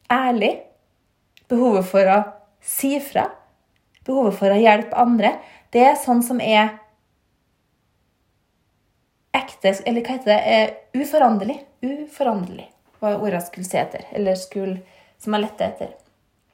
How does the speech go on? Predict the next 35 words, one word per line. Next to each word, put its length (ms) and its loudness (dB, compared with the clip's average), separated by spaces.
Men 180 -2
i 60 -2
forhold 300 4
til 100 -6
tankekaos 600 -2
også, 340 0
å 80 -8
spise 480 -8
mat 400 0
som 160 -8
er 120 -4
bra 200 2
for 200 0
deg, 180 2
det 160 -4
kan 180 -4
også 300 0
gjøre 360 2
hodet 280 -2
litt 220 -6
roligere. 400 -2
Bevegelse, 800 0
ingen 340 -2
tvil. 460 -2
Når 140 0
du 80 -2
får 160 0
bevisstheten 580 -2
i 80 -4
kroppen, 560 -4
så 160 -6
kan 240 -6
det 140 4
sakte 680 -10
ned 300 0